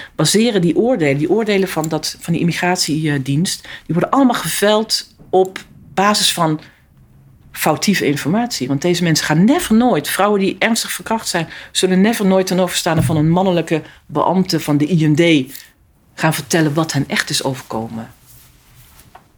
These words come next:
Die vertellen allemaal een soort afgeleide verhaal waar ze zich zelf in emotie voor, voor kunnen, eh,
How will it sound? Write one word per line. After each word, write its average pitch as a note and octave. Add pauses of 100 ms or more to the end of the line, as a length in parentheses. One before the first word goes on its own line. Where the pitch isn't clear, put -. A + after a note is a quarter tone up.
(200)
Die -
vertellen E3
allemaal G3+
een E3
soort -
afgeleide D3+
verhaal D3+
waar C#3
ze C3+
zich C3
zelf E3
in C#3
emotie D3+
voor, D3+
voor C3
kunnen, C3+
eh, C3